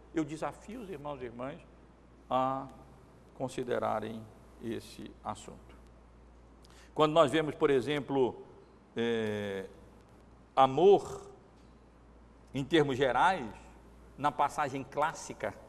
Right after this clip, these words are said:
no Novo Testamento sobre esse assunto, em primeiro Coríntios, no capítulo treze,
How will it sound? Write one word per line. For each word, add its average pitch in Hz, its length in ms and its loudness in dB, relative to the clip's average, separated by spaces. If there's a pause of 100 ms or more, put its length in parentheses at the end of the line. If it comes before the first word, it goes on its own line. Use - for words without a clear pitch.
(500)
no 135 80 -6
Novo 143 140 6
Testamento 135 480 2
sobre 127 220 2
esse 117 120 -4
assunto, 143 560 -4 (520)
em 127 300 2
primeiro 151 400 0
Coríntios, 143 420 -2
no 131 120 -10
capítulo 131 480 -6
treze, 147 480 0